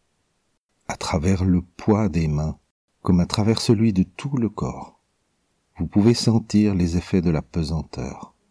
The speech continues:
Cette attraction terrestre qui permet à notre belle planète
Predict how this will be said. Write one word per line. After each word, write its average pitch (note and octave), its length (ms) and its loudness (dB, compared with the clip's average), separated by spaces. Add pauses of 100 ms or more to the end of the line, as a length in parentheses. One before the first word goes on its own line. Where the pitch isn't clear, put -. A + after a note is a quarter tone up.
(2000)
Cette - 280 -4
attraction G2 720 0
terrestre G#2 560 -4
qui G2 160 0
permet G2 340 0
à F#2 80 4
notre E2+ 300 0
belle E2 220 0
planète E2 600 -2